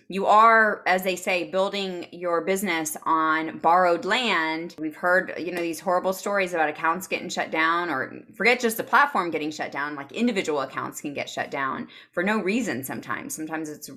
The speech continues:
random. You know, the fake account, people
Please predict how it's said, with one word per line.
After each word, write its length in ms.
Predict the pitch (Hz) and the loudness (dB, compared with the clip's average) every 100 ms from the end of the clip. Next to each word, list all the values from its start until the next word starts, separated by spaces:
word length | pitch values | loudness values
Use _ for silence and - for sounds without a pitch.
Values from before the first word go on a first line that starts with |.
| - | -18
random. 680 | - 156 185 170 120 78 - - | -6 0 2 2 0 -6 -10 -14
You 160 | 151 | -8
know, 160 | 160 151 | -6 -4
the 140 | 151 | -4
fake 320 | 151 175 170 175 | 0 2 2 0
account, 560 | 170 170 170 170 170 | -2 2 2 0 -4
people 420 | 165 156 160 156 | -8 -2 -2 -2